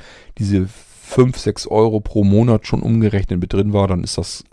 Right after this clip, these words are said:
äh, Modul selber gar nicht mehr so furchtbar teuer gewesen. Und dann musste man eben für das Folgejahr das Abo noch bezahlen. Das habe ich dann auch nochmal gemacht. Das heißt, das Ding hatte ich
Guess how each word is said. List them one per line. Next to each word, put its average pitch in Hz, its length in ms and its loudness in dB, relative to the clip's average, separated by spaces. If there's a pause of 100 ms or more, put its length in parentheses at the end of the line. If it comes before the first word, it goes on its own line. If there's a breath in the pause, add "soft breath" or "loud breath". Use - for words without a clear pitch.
(200)
äh, 90 200 -4
Modul 95 400 2
selber 92 360 2
gar 90 140 -4
nicht 90 120 -12
mehr 85 120 -8
so 87 140 -10
furchtbar 90 340 -12
teuer 87 240 -8
gewesen. 110 420 -8 (460 loud breath)
Und 127 180 -4
dann 113 140 0
musste 117 280 -4
man 107 220 0
eben 101 240 -2
für - 160 -10
das 101 160 -4
Folgejahr 104 560 -2
das 92 200 -12
Abo 95 260 -6
noch 87 160 -8
bezahlen. 101 460 -8
Das 120 160 -12
habe 98 120 -10
ich - 80 -16
dann 92 140 -12 (100)
auch - 240 -8
nochmal 135 300 -6
gemacht. 127 280 -8
Das 107 140 -12
heißt, 110 220 -6
das - 160 -10
Ding 117 180 -6
hatte 107 200 -6
ich - 140 -10